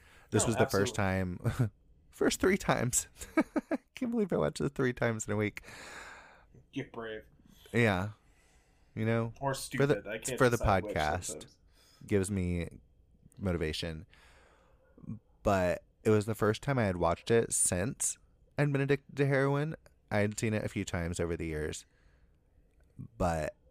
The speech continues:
Speaker 1: not since I had had, <laughs> like, relatable content,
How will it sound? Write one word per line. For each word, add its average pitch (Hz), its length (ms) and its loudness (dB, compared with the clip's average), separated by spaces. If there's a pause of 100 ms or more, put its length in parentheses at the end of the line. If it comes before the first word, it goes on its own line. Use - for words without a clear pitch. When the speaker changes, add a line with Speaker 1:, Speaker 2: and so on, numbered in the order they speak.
Speaker 1:
not 92 420 -2
since 98 220 -4
I 87 80 0
had 85 140 -4
had, 85 380 -4 (400)
<laughs> - 340 -8
like, - 280 -6 (180)
relatable 139 560 4
content, 135 680 0